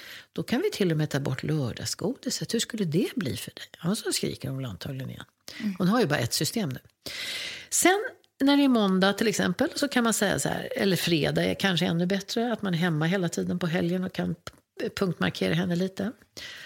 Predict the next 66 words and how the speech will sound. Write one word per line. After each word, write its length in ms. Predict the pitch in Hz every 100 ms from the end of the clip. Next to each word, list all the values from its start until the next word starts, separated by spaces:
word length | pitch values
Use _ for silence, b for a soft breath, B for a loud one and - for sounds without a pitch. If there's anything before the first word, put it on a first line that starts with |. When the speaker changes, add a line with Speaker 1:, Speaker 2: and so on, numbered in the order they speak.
| B B -
Speaker 1:
Och 140 | 214
säga 400 | - 196 170 160
att, 340 | - 160 - 202
eh, 80 | 196
nu 100 | 294
börjar 280 | 466 370 415
vi 60 | 392
idag 260 | 143 127 151
med 100 | 165
det 40 |
där 180 | 143 131
som 220 | - 151
jag 140 | 117
pratade 400 | - - - 247
med 100 | 370
dig 200 | - 117
om. 100 | 110 -
Inte 260 | 185 180
upprepa 500 | 349 - 180 135 -
ord 220 | 165 135
för 180 | 120 -
ord. 200 | 127 143 - - -
För 60 |
det 80 | 170
betyder 340 | 240 247 185 165
bara 200 | 165 147
att, 120 | 170
ja, 160 | 175
du 120 | 175 190
hörde 280 | 196 143
nog 180 | 160 131
inte 180 | 135 127
vad 100 | 120
jag 120 | 107
sa, 200 | - 190
så 100 | -
det 100 | 160
är 20 |
bäst 80 | 175
Speaker 2:
Mm. 100 | 226
Speaker 1:
jag 60 | 196
säger 180 | 170 117
det 60 | 127
en 100 | 117
gång 160 | 110
till. 280 | 127 208 - - _ B B
Det 140 | - 202
är 40 |
att 100 | 190
punktera 380 | 170 156 131 131
sig 120 | 127
själv. 240 | 170 139 127 _ B
Speaker 2:
Mm. 120 | 202 175 B B B
Speaker 1:
Kom 160 | - 156
ihåg 160 | 196 277
vad 140 | 214
mamma 220 | 156 -
sa 180 | 107 -
till 140 | -
dig. 200 | - - - _
Så 200 | - -
här, 180 | 156 170 - -
"Nu 120 | 220
börjar 280 | 370 220 320
det 100 | 151
idag." 320 | 107 107 -